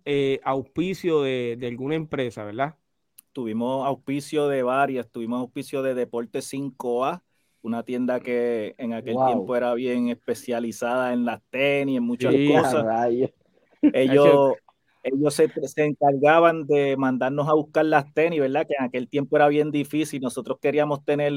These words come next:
Speaker 2: ropa diferente, pues el dueño, un gran amigo, este, me decía, "No te preocupes, que voy a mandar, todos los sites, que les voy a mandar a buscar algo exclusivo para ustedes".
Speaker 1: Wow.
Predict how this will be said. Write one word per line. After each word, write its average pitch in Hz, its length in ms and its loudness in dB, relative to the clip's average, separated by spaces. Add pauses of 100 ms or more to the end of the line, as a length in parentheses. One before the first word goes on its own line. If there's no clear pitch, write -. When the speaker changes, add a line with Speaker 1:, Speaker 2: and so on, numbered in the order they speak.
Speaker 2:
ropa 135 400 0
diferente, 139 720 -2
pues 113 280 -4 (300)
el 110 200 -4
dueño, 131 640 0 (100)
un 107 100 -8
gran 123 240 -2
amigo, 127 520 -2
este, 107 760 -6 (600)
me 123 200 -2
decía, 131 260 0
"No 139 120 0
te 185 120 6
preocupes, 196 500 8
que 156 120 6
voy 160 100 8
a 170 40 2
mandar, 175 380 2
todos 196 140 0
los 185 160 -4
sites, 202 320 -2
que 165 100 -4
les 147 140 -2
voy 147 100 -4
a 160 40 -6
mandar 175 240 -4
a 180 60 0
buscar 180 280 -4
algo 170 220 2
exclusivo 160 600 -2
para 139 100 -6
ustedes". 135 440 -2
Speaker 1:
Wow. 123 380 2